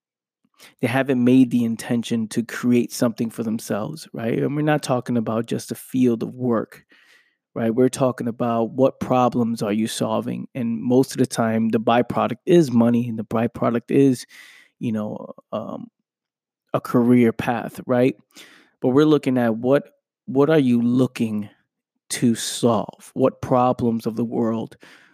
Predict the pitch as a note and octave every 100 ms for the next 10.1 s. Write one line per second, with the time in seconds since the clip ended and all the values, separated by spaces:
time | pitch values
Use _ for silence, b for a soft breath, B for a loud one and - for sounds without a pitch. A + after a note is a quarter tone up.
0 | b - A#2+ A#2+ A#2+ A#2 A2+ G#2+ - A2
1 | - A2 - - - _ _ b b b
2 | b b _ - A#2+ A2+ - A#2+ A2+ A2+
3 | A2+ A2+ B2+ C3 C3 B2+ B2+ B2 A#2 -
4 | A#2+ - - A#2 - A#2 - A2+ G#2+ -
5 | C3 G#2 - _ _ _ _ _ _ _
6 | _ _ _ _ - - C3+ B2+ G#2+ G2+
7 | - C3 - C3+ A#2+ A2 C#3 C#3+ A#2 A2
8 | - - A#2 A#2 G#2+ A#2 A2 A2+ G#2 -
9 | C3 A#2 - - - A2+ A2+ B2+ A2+ -